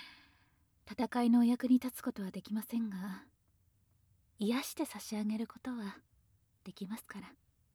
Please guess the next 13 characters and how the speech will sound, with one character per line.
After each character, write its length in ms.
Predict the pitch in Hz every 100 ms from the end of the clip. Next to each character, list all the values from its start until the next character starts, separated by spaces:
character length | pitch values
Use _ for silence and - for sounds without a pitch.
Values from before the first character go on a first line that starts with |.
| _ _ _ _ _ _ _ - - _ _ _ _ _ _ _
一 240 | - - 349
段 160 | 392
落 180 | 415 -
つ 160 | - 339
い 80 | 330
て 100 | 294
か 120 | 247
ら 80 | 214
で 100 | 196
い 120 | 240
い 20 |
の 120 | 240
で、 280 | 196 190 208